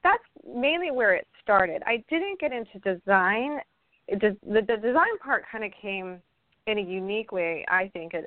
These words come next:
a really cute story. But there was a little boy named Aiden, and he was born with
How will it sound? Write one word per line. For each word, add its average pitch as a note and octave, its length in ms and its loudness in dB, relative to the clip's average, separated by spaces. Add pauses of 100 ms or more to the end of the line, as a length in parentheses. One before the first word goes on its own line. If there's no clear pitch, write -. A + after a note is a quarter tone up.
a F#3 40 -6
really G3 300 -2
cute F3+ 300 -4
story. G3 360 6
But F3 200 4 (400)
there B3+ 100 4
was B3 100 -2
a C4 40 -2
little B3+ 180 2
boy A3 260 -2
named G3 320 -8
Aiden, F3 360 -6 (680)
and G#3+ 160 -2
he A#3 180 -2
was C4+ 140 -4 (100)
born F3+ 440 0
with F#3 420 2